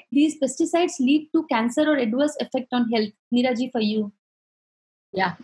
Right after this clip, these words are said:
Speaker 2: <laughs> I was waiting for this question। Um, yeah, uh, uh, most of the things are pe-, pesticide, uh, yes, you, that is correct।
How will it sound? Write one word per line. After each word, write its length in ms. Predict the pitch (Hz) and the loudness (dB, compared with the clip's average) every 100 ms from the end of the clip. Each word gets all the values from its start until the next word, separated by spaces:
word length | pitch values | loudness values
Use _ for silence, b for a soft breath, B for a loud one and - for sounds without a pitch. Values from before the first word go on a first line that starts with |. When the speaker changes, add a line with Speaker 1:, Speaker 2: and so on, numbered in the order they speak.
| 226 | -2
Speaker 2:
<laughs> 1120 | - 147 220 220 - 233 208 - - - 175 | 0 2 2 2 -2 -2 -4 -10 -18 -10 -2
I 60 | 180 | -2
was 160 | 196 | 2
waiting 260 | 208 220 208 | 2 2 2
for 160 | 190 | 2
this 160 | 185 185 | 0 -2
question। 300 | 180 165 185 - B B - - | -2 -2 -4 -10 B B -16 0
Um, 260 | 277 240 202 185 208 | 2 4 0 -2 -2
yeah, 420 | 196 196 208 214 - | 0 2 2 2 2
uh, 200 | 185 180 - | 0 -2 -4
uh, 280 | - 202 185 | -2 0 0
most 300 | 180 208 - | 0 0 2
of 100 | 233 | 2
the 140 | 233 220 233 | 2 0 0
things 140 | 208 214 | 0 2
are 140 | 202 - | 0 0
pe-, 200 | 190 196 - | 0 0 0
pesticide, 540 | 196 - 202 208 196 190 | -2 -4 -4 0 0 0
uh, 240 | 202 190 190 | -2 -2 0
yes, 240 | 190 403 | -2 -4
you, 60 | 370 - - _ - - | -10 -12 -18 _ -14 -4
that 200 | 196 214 | -2 -2
is 80 | 190 - | -2 0
correct। 440 | 214 208 - 240 | 2 0 0 -2